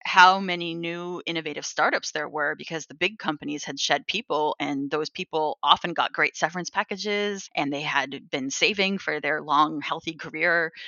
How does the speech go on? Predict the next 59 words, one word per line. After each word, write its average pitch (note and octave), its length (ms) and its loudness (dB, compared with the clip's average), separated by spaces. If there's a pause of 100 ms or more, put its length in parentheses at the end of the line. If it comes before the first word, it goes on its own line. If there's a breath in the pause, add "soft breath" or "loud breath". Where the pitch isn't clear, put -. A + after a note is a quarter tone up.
(140 loud breath)
that E3+ 100 -4
they'd D3+ 180 -6
been A3+ 260 6
in A#3 240 -2
tech G3+ 360 0
or E3 160 0
in D#3 180 -8
finance F#3+ 540 0
in - 160 -10
most F3 180 -6
cases. F3 500 -12
And E3+ 100 -6
so F3 120 0
they E3 140 2
had E3 360 4
the D#3 120 -4
space - 720 -2
to G#3 160 0
explore F#3+ 580 4
and E3 260 -4
stop A#3 400 2
and - 120 -2
ask A3+ 200 0
themselves F#3+ 360 -2
these F3+ 160 -12
questions F3+ 400 -2
and D#3+ 100 -14
say, F3 80 -4
"What F3+ 160 -2
am A#3+ 100 0
I A#3+ 80 2
doing A3 280 0
with F#3+ 160 -4
my D3+ 100 -2
time? C#3 360 -4
And D3+ 180 -8
where D3+ 200 0
do G3+ 100 2
I F#3 100 8
wanna D#3+ 240 0
be? D#3+ 240 -6
And G3+ 80 -2
what D#3+ 80 -2
do E3+ 80 0
I E3 60 2
wanna D#3+ 180 -2
do?" F3 340 -2
And D3 100 -2
I C#3+ 100 -6
feel G3+ 220 -2
like D#3 280 2
post - 320 2
two G#3 80 -4
thousand D3 300 4
eight, D3+ 160 -8
there D3 100 -6
was D3 160 -4
an D3 80 -6
influx - 600 -4